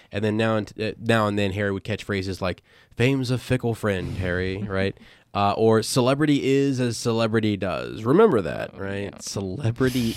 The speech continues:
Speaker 1: is as celebrity
Speaker 2: <laughs> That is
Speaker 1: does."
Speaker 2: so ridiculous.
Speaker 1: Yeah, it's, it's dumb.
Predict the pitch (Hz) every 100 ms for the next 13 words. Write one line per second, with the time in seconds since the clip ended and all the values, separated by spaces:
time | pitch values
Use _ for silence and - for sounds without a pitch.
0 | - 113 104 101 95 95 92 - 98 98
1 | 95 - 104 95 95 95 101 87 - 113
2 | 226 226 233 214 202 - 185 - 175 185
3 | - - 165 - - - - 165 160 143
4 | - 135 117 117 92 -